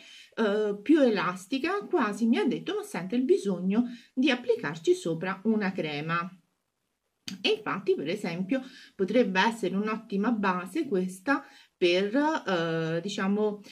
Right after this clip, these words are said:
la skincare estiva. Io, come vedete, l'ho usato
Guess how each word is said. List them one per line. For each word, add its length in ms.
la 180
skincare 840
estiva. 840
Io, 160
come 220
vedete, 480
l'ho 320
usato 560